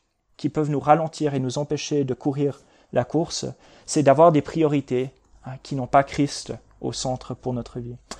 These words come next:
Vivre d'une manière, euh, euh, où chaque aspect de nos, notre vie, de nos décisions ne reflète pas Christ.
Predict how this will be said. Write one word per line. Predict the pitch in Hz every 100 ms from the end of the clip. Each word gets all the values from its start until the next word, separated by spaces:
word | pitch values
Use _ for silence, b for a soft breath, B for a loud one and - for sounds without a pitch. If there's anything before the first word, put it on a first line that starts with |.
| B 135
Vivre | 160 165
d'une | 160 147
manière, | 139 139 127 151 - 113
euh, | 113 - b b -
euh, | 117 - _ _ -
où | 139 127
chaque | - - 156 151
aspect | 147 - 151
de | 143
nos, | 131 123 -
notre | 135 123 139
vie, | 123 143
de | 131
nos | 127
décisions | 127 - 123 123
ne | 120
reflète | - 135 - 120
pas | - 117 113 - _ _
Christ. | - - - -